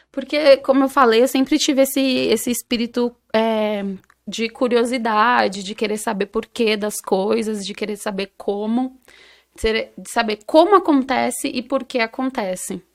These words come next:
E aí eu sempre fui puxada mais pra esse lado da ciência. Eu tinha pouco conhecimento das minhas opções, né, dos meus leques de opções do que eu poderia fazer na universidade.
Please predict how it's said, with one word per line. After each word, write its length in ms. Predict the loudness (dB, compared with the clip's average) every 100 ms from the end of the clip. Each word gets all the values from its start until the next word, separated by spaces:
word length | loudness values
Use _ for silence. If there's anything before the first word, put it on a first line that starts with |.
| _ -20 -20 -18 -4
E 100 | 0
aí 160 | 2
eu 60 | 2
sempre 260 | 2 -2
fui 100 | 0
puxada 640 | 0 0 2 6 6 6 4
mais 300 | 2 0 -4
pra 180 | -2 -2
esse 200 | -2 -2
lado 320 | -2 -2 -4
da 100 | -6
ciência. 800 | -4 -4 -4 -6 -8 -8 -10 -8 -2
Eu 100 | -2
tinha 260 | 0 -2 -4
pouco 500 | 0 2 2 -2 -6
conhecimento 840 | -2 -2 -4 -4 -4 -2 -4 -6
das 180 | -6 -4
minhas 300 | -4 -6 -6
opções, 540 | -10 -8 -8 -6 -6
né, 180 | -8 -8
dos 160 | -8 -8
meus 240 | -6 -6
leques 540 | -4 -4 -4 -10 -12 -8
de 80 |
opções 400 | -10 -10 -10 -10
do 80 | -10
que 100 | -10
eu 40 | -6
poderia 420 | -6 -4 -6 -8
fazer 240 | -8 -10
na 100 | -10
universidade. 800 | -10 -12 -14 -12 -10 -8 -10 -14